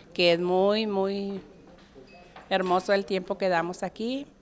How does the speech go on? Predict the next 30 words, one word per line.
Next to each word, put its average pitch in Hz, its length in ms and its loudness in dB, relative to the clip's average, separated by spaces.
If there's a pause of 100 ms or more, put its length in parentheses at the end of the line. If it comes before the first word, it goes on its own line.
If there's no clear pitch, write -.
(380)
Y, 180 200 0
este, 180 280 -4
y 175 100 -2
a 165 100 -2
todo 185 140 0
el 190 40 -6
mundo 185 180 -4
se 202 120 -6
le 180 80 -2
agradece 165 480 -4
mucho. 196 420 -6
Y 196 120 -6
también, 175 520 0
pero 196 420 0
como 175 260 -2
tejido, 202 580 2
hacemos 196 400 0
tejido, 196 880 2
bordado. 185 760 6
Los 196 200 2
lunes 180 280 0
tenemos 180 380 -4
un 185 80 -6
curso 196 380 0
para 175 280 0
eso, 180 280 -4
mis 226 180 -8
compañeras 175 640 -8
y 190 80 -8
yo. 214 180 0